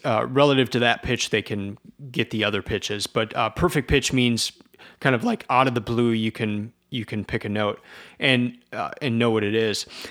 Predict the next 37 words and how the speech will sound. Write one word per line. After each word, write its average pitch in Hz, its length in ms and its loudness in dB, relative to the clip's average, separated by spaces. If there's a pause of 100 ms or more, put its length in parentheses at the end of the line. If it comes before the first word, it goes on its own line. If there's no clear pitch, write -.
(140)
And 143 100 4
also, 147 520 6 (120)
uh, 120 220 2
it, 123 260 -4
it, 135 180 -4 (220)
for - 180 -2
me 131 280 6
with, 110 260 0 (160)
with 202 240 -4
perfect 127 300 0
pitch, - 380 -2 (160)
when 135 100 2
I 170 120 4
hear 139 360 2
a 117 120 0
song, 127 420 2
I, 113 200 0
I - 60 0
know 123 220 4
what 123 220 0
key 131 220 0
it 123 80 2
is. 120 380 -2 (300)
I, 127 260 0
I 143 60 -2
know 135 140 4
what 120 160 0
key 117 220 0
it's - 160 -2
in. 98 360 -2
And 110 300 -2
if 123 160 -6
I 120 80 4
hear 139 180 2
a 117 60 2
song, 139 320 2
I, 110 140 0